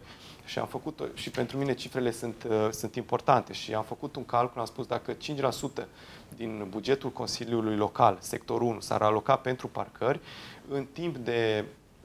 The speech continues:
de, de patru ani vom avea douăzeci de parcări subterane la nivel de, de sectorul unu, pentru că s-ar finanța în regim de P P P,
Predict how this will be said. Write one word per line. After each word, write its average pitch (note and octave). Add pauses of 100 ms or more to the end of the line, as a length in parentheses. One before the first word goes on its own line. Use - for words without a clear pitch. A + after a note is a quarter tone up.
(200)
de, G#2 (220)
de -
patru C#3+
ani B2+
vom C3+
avea C3+
douăzeci D#3+
de C#3+
parcări C#3
subterane B2+
la A#2
nivel A#2
de, A2
de G#2+
sectorul B2
unu, A2
pentru -
că -
s-ar A2+
finanța A#2+
în C3
regim A#2
de B2+
P -
P -
P, -